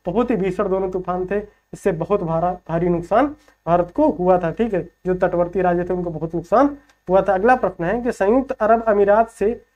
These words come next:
मई दो हज़ार इक्कीस में गोल्डन वीजा प्राप्त करने वाले बॉलीवुड के अब-, पहले अभिनेता, बॉलीवुड के पहले अभिनेता जिन्हें गोल्डन वीजा दिया गया है वो कौन है? हमारे संजय दत्त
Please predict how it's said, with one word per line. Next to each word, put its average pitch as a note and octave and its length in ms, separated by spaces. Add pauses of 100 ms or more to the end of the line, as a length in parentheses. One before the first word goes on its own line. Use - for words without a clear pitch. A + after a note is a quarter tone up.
(180)
मई G3+ 240
दो A#3 80
हज़ार G#3+ 240
इक्कीस G#3+ 320
में A3 220
गोल्डन A#3 380
वीजा A#3 260
प्राप्त G#3+ 340
करने G#3 180
वाले G#3 180
बॉलीवुड F#3+ 460
के G#3+ 120
अब-, F3 220 (320)
पहले G3+ 240
अभिनेता, F3 400 (480)
बॉलीवुड A3 520
के B3+ 120
पहले G#3+ 320
अभिनेता G#3+ 320
जिन्हें G3+ 320
गोल्डन G#3 400
वीजा F#3 440 (460)
दिया G#3+ 280
गया F#3 260
है G#3 280 (800)
वो G3 120
कौन G3+ 260
है? G3+ 140 (340)
हमारे F#3+ 220
संजय F#3 300
दत्त E3+ 220